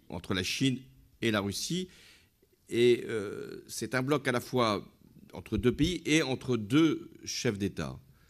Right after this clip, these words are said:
Euh, Xi Jinping est arrivé au pouvoir en deux mille douze, comme Poutine est revenu au pouvoir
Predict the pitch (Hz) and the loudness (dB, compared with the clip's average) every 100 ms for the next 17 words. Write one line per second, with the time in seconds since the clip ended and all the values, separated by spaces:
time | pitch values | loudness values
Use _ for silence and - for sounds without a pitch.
0 | _ _ _ - 85 82 - - - 123 | _ _ _ -4 -2 -2 -6 -8 -4 -2
1 | 123 110 127 160 165 - - 98 110 107 | -2 2 2 2 -2 -10 -10 -4 -2 0
2 | 104 107 95 101 131 147 - 92 101 127 | 0 -2 -2 -2 0 0 -4 -4 0 0
3 | 120 104 92 - - 139 131 - - - | -2 -4 -6 -6 -2 0 0 -6 -14 -20
4 | _ - - _ _ _ - - - 107 | _ -20 -20 _ _ _ -20 -14 -8 -2
5 | 160 165 107 98 139 131 151 113 104 113 | 0 2 0 0 0 2 -2 -2 -4 -4
6 | 120 | -4